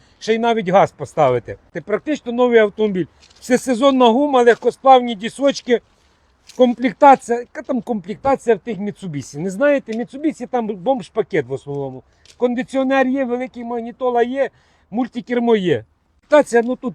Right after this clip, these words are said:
прям ніяка, але саме необхідне є. Великий монітор з камерою заднього огляду, не шкіряне, мультикермо є і кондиціонер є. Але саме основне це що? Це вона на автоматі з невеликим пробігом.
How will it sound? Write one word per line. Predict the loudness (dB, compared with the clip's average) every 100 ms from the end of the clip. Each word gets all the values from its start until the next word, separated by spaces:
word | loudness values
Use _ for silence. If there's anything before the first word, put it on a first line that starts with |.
| -4
прям | 2 2 2
ніяка, | 0 4 4 4 -2 0
але | 2 2
саме | 0 -2 -2 0
необхідне | -2 -4 -8 -4 -2
є. | -2 -4 _ _ -8
Великий | -2 0 0 0
монітор | 0 0 -2 -6 -8
з | -6
камерою | -4 0 0 0
заднього | 2 2 2 -2 0
огляду, | 2 0 0 -10 _ _
не | -4 2 4 4
шкіряне, | -2 -4 2 2 4 0
мультикермо | 0 -4 -4 -4 -2 -2 0 -4
є | -2 -4 -6 _ -8
і | -6
кондиціонер | 0 0 0 -2 0 2 2
є. | 2
Але | 0 -2
саме | -4 -4 -2 -4
основне | -6 -8 -8 -8
це | -10
що? | -2 -2 -2 _ _ -6
Це | -2
вона | 0 0
на | 2
автоматі | 0 0 -4 -2 -2 -4
з | -6
невеликим | -2 2 0 0 -8
пробігом. | -10 -10 -14